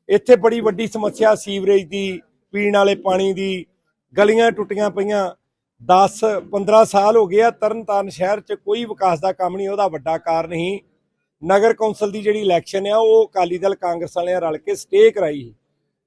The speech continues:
ਭਾਵੇਂ ਅਕਾਲੀਆਂ ਦੀ ਸਰਕਾਰ ਬਣਨੀ, ਭਾਵੇਂ ਕਾਂਗਰਸ ਦੀ, ਇੱਥੇ ਪ੍ਰਬੰਧਕ ਲਾ ਕੇ ਤੇ ਮੁੜ ਕੇ ਆਪਦੇ ਖਾਤਿਆਂ ਦੇ ਵਿੱਚ ਪੈਸੇ ਪਾ ਲਏ ਜਾਣੇ, ਪੈਸੇ ਸਾਰੇ ਖੁਰਦ-ਬੁਰਦ ਕਰ ਦਿੱਤੇ ਜਾਣੇ। ਹੁਣ ਆਮ ਆਦਮੀ ਪਾਰਟੀ ਦੀ ਸਰਕਾਰ ਬਣੀ ਹੈ, ਸਰਦਾਰ ਭਗਵੰਤ ਸਿੰਘ ਮਾਨ ਮੁੱਖ ਮੰਤਰੀ ਪੰਜਾਬ ਜੀ ਦੀ ਅਗਵਾਈ ਦੇ ਵਿੱਚ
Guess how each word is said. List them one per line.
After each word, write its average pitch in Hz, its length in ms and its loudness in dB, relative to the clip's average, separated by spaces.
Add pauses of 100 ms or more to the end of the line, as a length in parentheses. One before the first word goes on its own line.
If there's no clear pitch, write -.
(120)
ਭਾਵੇਂ 208 260 4
ਅਕਾਲੀਆਂ 208 380 0
ਦੀ 220 100 -4
ਸਰਕਾਰ 214 360 0
ਬਣਨੀ, 208 240 -2
ਭਾਵੇਂ 202 300 0
ਕਾਂਗਰਸ 185 420 -2
ਦੀ, 226 240 -8 (760)
ਇੱਥੇ 240 300 6
ਪ੍ਰਬੰਧਕ 220 520 0
ਲਾ 196 260 6
ਕੇ 226 360 6 (360)
ਤੇ 208 80 -2
ਮੁੜ 202 180 -4
ਕੇ 214 160 0
ਆਪਦੇ 196 300 4
ਖਾਤਿਆਂ 185 440 0
ਦੇ 190 80 -4
ਵਿੱਚ 180 200 -4
ਪੈਸੇ 175 260 2
ਪਾ 170 220 -2
ਲਏ 175 140 0
ਜਾਣੇ, 180 240 -2
ਪੈਸੇ 170 300 0
ਸਾਰੇ 170 260 -2
ਖੁਰਦ-ਬੁਰਦ 135 500 -10
ਕਰ 131 180 -8
ਦਿੱਤੇ 123 280 -14
ਜਾਣੇ। 113 200 -18 (580)
ਹੁਣ 220 120 6
ਆਮ 220 240 6
ਆਦਮੀ 233 240 4
ਪਾਰਟੀ 226 340 2
ਦੀ 226 120 -4
ਸਰਕਾਰ 214 400 2
ਬਣੀ 214 260 -2
ਹੈ, 233 40 2
ਸਰਦਾਰ 208 440 2
ਭਗਵੰਤ 208 400 -4
ਸਿੰਘ 208 180 -4
ਮਾਨ 196 200 0
ਮੁੱਖ 202 260 -4
ਮੰਤਰੀ 196 280 -4
ਪੰਜਾਬ 180 440 -2
ਜੀ 180 120 -16
ਦੀ 190 120 -2
ਅਗਵਾਈ 175 280 2
ਦੇ 214 80 -2
ਵਿੱਚ 202 420 0